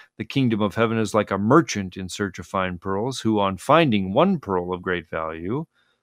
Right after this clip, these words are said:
went and sold all he had and bought it. Again, the kingdom of heaven is like a net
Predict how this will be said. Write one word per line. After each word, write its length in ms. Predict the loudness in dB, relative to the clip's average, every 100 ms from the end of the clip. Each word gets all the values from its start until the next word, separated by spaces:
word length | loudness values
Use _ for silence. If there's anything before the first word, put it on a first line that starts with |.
| _
went 280 | 0 2 2
and 120 | -2
sold 360 | -2 -2 -2 -4
all 180 | -2 -2
he 80 | -2
had 240 | -2 -2
and 160 | -4 -8
bought 260 | -6 -6
it. 220 | -8 -16 -20 _ _ _ _ _ _
Again, 320 | 0 4 4
the 80 | 2
kingdom 320 | -2 -2 -2
of 120 | -2
heaven 240 | 0 -2 -2
is 160 | -2
like 160 | -4 -4
a 80 | -2
net 360 | 2 2 0